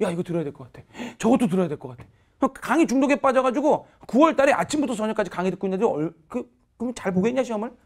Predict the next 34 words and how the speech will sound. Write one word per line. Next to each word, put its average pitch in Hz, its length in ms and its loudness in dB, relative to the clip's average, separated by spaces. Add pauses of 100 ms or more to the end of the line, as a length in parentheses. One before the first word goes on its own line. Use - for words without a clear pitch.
(420)
절대 208 260 2
못 294 160 4
보죠. 170 280 0 (760)
무슨 196 140 2
말인지 262 240 4
알겠어? 240 420 0 (240)
후반부에 349 460 6
가선 220 420 0 (380)
내 151 120 2
공부 220 260 0
시간이 202 300 -4
엄청나게 196 600 -6
올라가야지. 123 580 -14
하루에 180 380 -6 (180)
열 143 160 0
몇 202 100 2
시간 175 260 -4
이상 143 200 -10
내 127 80 -4
공부 135 220 -8
시간이 131 220 -10
되고 185 400 -2 (200)
딱 - 220 -12
필요한 240 320 -4
것만 196 360 -2 (160)
뭐 123 120 -8
인강 156 380 -2
또는 151 180 -8
형광을 196 280 -4
통해서 175 400 -6
딱딱 - 480 -6
필요한 190 280 -2
거 151 120 -2
듣고 - 380 -14